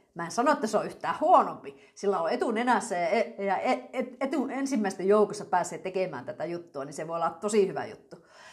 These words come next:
Ja, ja tota, mä oon ite jo tosi innoissaan siitä, että milloin mä pystyn lanseeraamaan tämän, tämän valmennuksen sitten. Mutta tässä nyt valmistetaan koko ajan, ei tähän kauan enää mene.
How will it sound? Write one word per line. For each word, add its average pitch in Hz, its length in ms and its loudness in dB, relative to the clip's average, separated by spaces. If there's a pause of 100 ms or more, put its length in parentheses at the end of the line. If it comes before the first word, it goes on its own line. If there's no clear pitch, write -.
Ja, 185 320 6
ja 185 120 0
tota, 175 240 -4
mä 185 120 0
oon 180 100 0
ite 208 180 2
jo 135 80 0
tosi 165 300 -8
innoissaan 151 420 -12
siitä, 147 280 -12
että - 160 -14
milloin 156 260 -10
mä 143 60 -10
pystyn 156 300 -12
lanseeraamaan 165 720 -8
tämän, 143 320 -8 (320)
tämän 170 200 0
valmennuksen 160 600 2
sitten. - 320 -10 (760)
Mutta 170 680 4 (320)
tässä 196 200 0
nyt 208 100 -2
valmistetaan 220 520 2
koko 208 260 -2
ajan, 165 220 2
ei 170 140 -4
tähän 220 220 -4
kauan 226 340 2
enää 147 180 -10
mene. - 260 -18